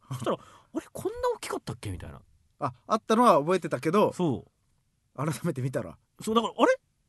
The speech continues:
Speaker 1: なんか結構、ほ-、マジ、まあ、そんなバカでかくないんだよ。
Speaker 2: うん。
Speaker 1: バカでかくないんだけど、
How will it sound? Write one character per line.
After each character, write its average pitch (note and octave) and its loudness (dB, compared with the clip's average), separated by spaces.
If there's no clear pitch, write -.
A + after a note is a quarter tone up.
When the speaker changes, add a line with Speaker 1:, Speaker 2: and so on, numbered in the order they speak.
Speaker 1:
な F#3+ -6
ん F3 -12
か - -20
結 A#4+ -4
構、 E3 -10
ほ-、 A#3+ -6
マ G#4 -2
ジ、 - -8
ま G3+ -2
あ、 D#3 -4
そ - -2
ん C5 -2
な E4 6
バ F#3 2
カ C5 8
で C#5 12
か C5 0
く G#4 0
な F#3+ 0
い - -2
ん A#2+ -4
だ F2+ -10
よ。 E2 -10
Speaker 2:
う C3 -4
ん。 G#2 -6
Speaker 1:
バ A3 0
カ D#4+ 4
で G#4 0
か G4+ -2
く - 0
な A#3+ -2
い - -4
ん - -4
だ D3+ -6
け B2 -8
ど、 C3+ -4